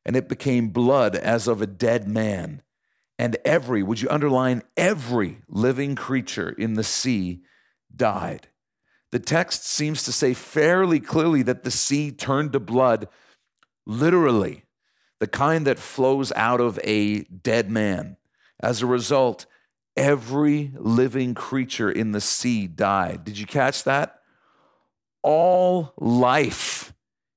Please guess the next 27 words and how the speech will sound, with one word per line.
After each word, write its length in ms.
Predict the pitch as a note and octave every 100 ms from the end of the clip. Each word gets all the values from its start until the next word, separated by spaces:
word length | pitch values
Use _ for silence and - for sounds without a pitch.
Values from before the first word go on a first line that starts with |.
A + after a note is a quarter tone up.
| -
in 180 | C#3 C3+
the 160 | C3
oceans 580 | - C3 C3+ - C#3 C3
and 160 | B2+ B2
seas 680 | - B2 G#2 G2 F#2+ - - _ _
will 220 | G2+ A2
die. 540 | F#2+ A2 G2+ F2 D2+ - _ _ _
All 300 | F3 G3 F#3
of 100 | A#2+
it. 180 | - - _ _ _ _ _ _ _ _ _ _ _ _ _ _ _ _ _ _
Those 280 | B2+ D3 C#3+
on 140 | D#3
the 180 | C#3+ B2+
earth 380 | B2 C#3 C3 -
rejected 640 | G2+ A2+ C3 C3+ C3 C3 G#2+
the 60 |
blood 600 | E2+ A#2 A#2 B2 B2 A#2+ - _ _ -
and 260 | A#2 G#2+
water 400 | G#2+ A2+ B2+ A#2+
that 180 | A2 G2
flowed 500 | - A#2+ B2 B2+ A2+
from 200 | B2+ A2
Jesus' 520 | G2+ A#2+ A#2 G#2+ A2
side 340 | - B2 B2 A#2+
on 140 | G#2
the 80 | G2+
cross, 680 | - B2+ B2 B2 - -